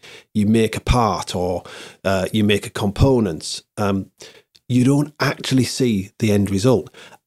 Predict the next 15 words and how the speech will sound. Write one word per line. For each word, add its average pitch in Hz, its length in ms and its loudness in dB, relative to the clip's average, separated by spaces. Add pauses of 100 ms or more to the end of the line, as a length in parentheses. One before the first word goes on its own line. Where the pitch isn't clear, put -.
(240)
But - 140 2
we 170 160 4
go 165 180 2
beyond 135 380 2
that 87 220 -6
because 123 440 0
we 135 160 4
actually 151 240 0
see 135 140 0
the 113 140 2
benefit 123 520 0
of 104 120 -2
the 107 100 0
end 101 180 0
result. - 560 -6